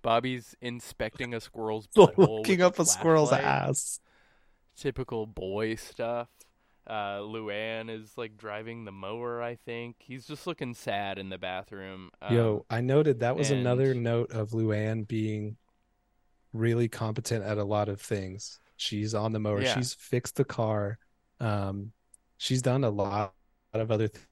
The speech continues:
Speaker 1: Yeah.
Speaker 2: She's not
Speaker 1: She knows,
Speaker 2: the
Speaker 1: she
Speaker 2: greatest
Speaker 1: knows
Speaker 2: at hair.
Speaker 1: what she's doing.
Speaker 2: She's not good on
Speaker 1: She
Speaker 2: the,
Speaker 1: can
Speaker 2: on the
Speaker 1: fix
Speaker 2: book
Speaker 1: a
Speaker 2: learning.
Speaker 1: carburetor.
Speaker 2: Yeah, dude.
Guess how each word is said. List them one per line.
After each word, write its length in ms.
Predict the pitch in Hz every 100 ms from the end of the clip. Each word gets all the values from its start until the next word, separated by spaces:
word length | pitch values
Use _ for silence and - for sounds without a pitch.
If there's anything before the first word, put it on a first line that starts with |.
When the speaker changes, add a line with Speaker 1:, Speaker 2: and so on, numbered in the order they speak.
| _ _ _ _ _ _ _ _ _ _ _
Speaker 1:
Yeah. 260 | - 156 127 _ _
Speaker 2:
She's 280 | - 107 -
not 180 | 131 208
Speaker 1:
She 100 | 113
knows, 340 | 110 117 110
Speaker 2:
the 100 | -
Speaker 1:
she 60 | 110
Speaker 2:
greatest 400 | 113 120 165 165
Speaker 1:
knows 100 | 180
Speaker 2:
at 60 | -
hair. 320 | 113 135 123 95
Speaker 1:
what 120 | 107
she's 80 | 104
doing. 400 | 110 143 - -
Speaker 2:
She's 240 | - 120
not 180 | 135 196 _ 285 -
good 160 | 143
on 60 | 139
Speaker 1:
She 40 |
Speaker 2:
the, 80 | 127
Speaker 1:
can 140 | - 135
Speaker 2:
on 80 | 127
the 40 |
Speaker 1:
fix 80 | 131
Speaker 2:
book 120 | 131
Speaker 1:
a 40 | 117
Speaker 2:
learning. 120 | 92
Speaker 1:
carburetor. 500 | 110 127 135 101 -
Speaker 2:
Yeah, 140 | 123 110
dude. 220 | 98